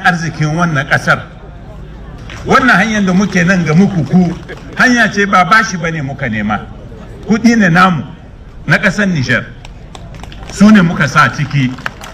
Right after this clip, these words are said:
Kowane wata uku muna biyan mai wannan aikin, insha Allah. Projen mu guda wanda muka fara gudanar, muka aiwatarwa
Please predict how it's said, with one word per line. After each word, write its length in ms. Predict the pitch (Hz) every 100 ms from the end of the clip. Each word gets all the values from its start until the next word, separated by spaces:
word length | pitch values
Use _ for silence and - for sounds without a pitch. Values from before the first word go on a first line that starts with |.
| - - - - -
Kowane 440 | 202 214 190 156
wata 360 | 151 170 170 139 175
uku 160 | -
muna 300 | 135 147 143
biyan 320 | 107 139 143 135 120
mai 140 | 113
wannan 300 | 117 120 110 104
aikin, 320 | 104 101 95
insha 300 | 95 - 110
Allah. 340 | 95 85 85 76 - - - - -
Projen 440 | 170 185 220 214
mu 100 | 180
guda 640 | 143 147 170 160 160 - - _ _ - - _ -
wanda 240 | 143 156
muka 300 | 160 185 185
fara 320 | 147 165 156
gudanar, 580 | 139 151 151 147 151 139
muka 380 | 131 175 170 143
aiwatarwa 800 | 160 175 160 165 156 127 104 92